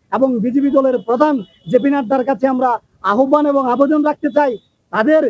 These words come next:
গোয়ালঘরে যে সন্ত্রাসীরা লালিত পালিত হচ্ছে, তাদের বিরুদ্ধে যেন শক্ত পদক্ষেপ নেওয়া হয়, ওই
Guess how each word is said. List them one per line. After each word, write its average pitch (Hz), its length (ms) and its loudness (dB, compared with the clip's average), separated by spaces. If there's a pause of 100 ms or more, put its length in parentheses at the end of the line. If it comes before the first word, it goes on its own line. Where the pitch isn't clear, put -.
(240)
গোয়ালঘরে 294 540 2
যে 302 160 2
সন্ত্রাসীরা 285 720 0 (300)
লালিত 247 340 0
পালিত 302 280 2
হচ্ছে, 294 340 2 (320)
তাদের 247 320 0
বিরুদ্ধে 269 360 0
যেন 269 220 0
শক্ত - 380 -6
পদক্ষেপ 247 500 -2
নেওয়া 254 260 0
হয়, 320 180 0 (300)
ওই 285 200 4